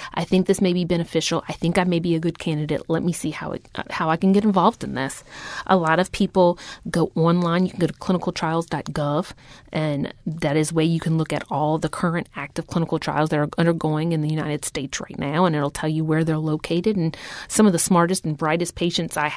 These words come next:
I have, um, are currently searching for those trials, and they will go out to different cancer centers looking for that trial that they may match to.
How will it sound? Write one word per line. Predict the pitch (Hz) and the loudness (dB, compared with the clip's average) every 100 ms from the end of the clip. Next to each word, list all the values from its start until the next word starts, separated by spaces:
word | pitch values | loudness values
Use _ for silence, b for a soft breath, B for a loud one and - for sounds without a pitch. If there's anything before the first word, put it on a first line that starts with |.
| - | -2
I | 160 | 0
have, | 143 - 202 196 143 - B B - | 0 0 2 2 -2 -6 B B -4
um, | 170 156 156 - - | -2 -2 -4 -8 0
are | 180 175 - - | 0 0 -10 -2
currently | - 220 190 | 2 4 2
searching | - 180 202 175 156 | 0 0 0 0 -4
for | 185 | 0
those | 170 165 | 2 0
trials, | - 165 165 | -2 0 0
and | 156 165 160 | 2 2 4
they | 165 | 2
will | 185 185 | 2 0
go | 156 160 170 | 0 0 0
out | 147 165 | -2 -4
to | - | -4
different | 165 170 - - | -2 -2 -4 -6
cancer | - 175 - | -6 -6 -6
centers | - 160 160 | -4 -4 -4
looking | 156 156 170 - 175 | -4 -2 -4 -2 -6
for | - 165 | -4 -4
that | 147 - | -4 -6
trial | - 156 | -4 -2
that | 160 - | -4 -2
they | 160 | -2
may | 160 | 0
match | 175 180 285 - - | 0 -2 -4 -8 -6
to. | - - | -6 -6